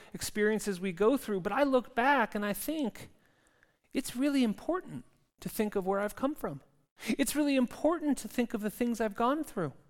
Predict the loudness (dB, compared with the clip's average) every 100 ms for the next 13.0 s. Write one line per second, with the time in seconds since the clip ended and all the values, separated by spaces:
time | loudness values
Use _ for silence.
0 | _ _ _ _ _ -20 _ _ _ _
1 | _ _ 4 6 6 4 2 2 4 4
2 | 2 -4 -4 -2 -2 -2 -4 -4 0 2
3 | 0 -2 -10 -20 -20 _ _ _ _ -12
4 | 0 2 2 2 0 0 -4 -4 -6 -2
5 | 0 2 0 -2 -2 -4 -4 2 2 2
6 | 0 0 0 -2 -2 -2 -2 -6 -10 -16
7 | -20 _ _ -4 -2 0 0 2 2 0
8 | -10 -14 -16 -18 -20 -20 _ _ _ -10
9 | -8 -2 -2 -2 -8 -16 -16 -18 -20 -20
10 | _ _ _ _ _ 2 4 4 8 8
11 | 8 4 -6 -6 -4 -2 2 4 6 4
12 | 2 2 2 2 2 2 -2 -12 -14